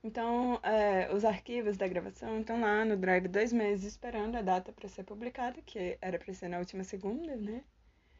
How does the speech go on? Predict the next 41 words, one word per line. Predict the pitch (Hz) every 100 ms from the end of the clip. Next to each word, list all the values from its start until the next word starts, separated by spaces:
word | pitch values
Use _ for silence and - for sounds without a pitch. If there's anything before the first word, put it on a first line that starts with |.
| _ _ _ _ _
Mas | 240 254
aí, | 269 262
quando | 262 277
o | 247
nosso | 240 233 240
editor | 196 208 196 208 208
foi | 196 214 202
abrir | 202 208 220
o | 220
áudio | 196 202 233 214
da | 190
minha | 196 202 262 269
voz, | 208 202 208 285 254 - - _ _ _ _ _ _ _ - - -
parece, | - 208 214 254 247 - 214 - _ _ _ _
a | 214
nossa | 240 247
teoria | 254 262 240 247
é | 247
que | - 247 240 233
eu | 214 233
usei | 254 240
o | 240
gravador | 233 240 247 226 247
com | 269 247
ganho | 233 247 247
no | 254
zero, | 214 214 196 190
então, | 190 202 208 226 - _ _ _ _ _ _ _ _
é, | 202 190 190
a | 202
gravação | 196 202 196 190 208 208
é | 202
uma | 202 254 285
hora | 247
e | 254
quarenta | 262 240 233
e | 240
cinco | 233 220
minutos | 226 226 226 247
de | 214 240
nada. | 240 214 196 190 208